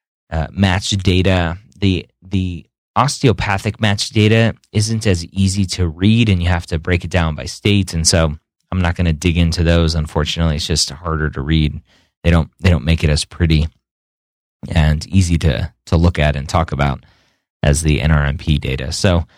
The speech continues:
uh, things to take away. Just because there are less osteopathic students matching into anesthesiology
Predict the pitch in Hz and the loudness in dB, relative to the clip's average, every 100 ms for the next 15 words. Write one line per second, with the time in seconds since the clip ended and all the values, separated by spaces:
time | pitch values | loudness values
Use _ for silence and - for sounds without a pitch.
0 | _ _ _ _ _ _ _ _ _ _ | _ _ _ _ _ _ _ _ _ _
1 | _ _ _ 104 101 87 - _ _ _ | _ _ _ 0 2 0 -6 _ _ _
2 | 175 170 - 107 135 117 98 95 78 73 | 2 2 0 0 0 0 0 0 0 -4
3 | 92 _ _ _ _ _ _ _ _ _ | -10 _ _ _ _ _ _ _ _ _
4 | _ _ _ - 98 - 135 - 135 135 | _ _ _ -20 -8 0 0 0 -2 2
5 | 131 123 117 - - 110 101 90 101 107 | 2 4 0 -6 -6 0 2 4 4 4
6 | 104 98 98 _ _ _ 101 101 101 104 | 4 0 -4 _ _ _ -2 2 2 0
7 | - - _ _ _ _ 98 107 113 95 | -6 -12 _ _ _ _ -2 0 0 2
8 | 104 92 85 - 95 87 - 85 104 131 | 0 0 -6 -2 0 0 -6 -2 0 0
9 | 147 131 135 117 _ 95 90 - 64 87 | 0 2 0 -4 _ -6 -4 -4 -4 -2
10 | 80 - 82 80 80 90 98 98 95 95 | -4 -4 -4 0 2 4 4 4 2 2